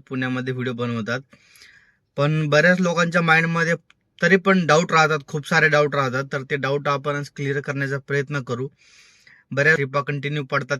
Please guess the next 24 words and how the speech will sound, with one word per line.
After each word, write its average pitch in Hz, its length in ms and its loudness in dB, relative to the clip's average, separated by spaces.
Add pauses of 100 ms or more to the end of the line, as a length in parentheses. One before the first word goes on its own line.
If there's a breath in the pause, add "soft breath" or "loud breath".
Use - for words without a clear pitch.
की 147 80 -4
नाही 135 160 0
आणि 135 200 -2
अडचणी 147 500 0
काय 185 200 4
काय 160 100 2
येतात, 143 180 0
मेन 135 320 -6
म्हणजे 151 360 0 (960 soft breath)
आज 135 160 -2
आपण 147 340 -2
याबद्दल 151 500 -2
थोडा 135 200 -4
व्हिडिओ 135 320 -2
बनवू. 135 300 -6
मी 139 240 -8
वेळेतून 131 420 -6
वेळ 135 220 -2
काढून 139 280 -6
आज 135 200 -6
क्लिपा 131 400 -8
काढणार 131 360 -4
आहे 131 100 0
हळूहळू. 123 340 -4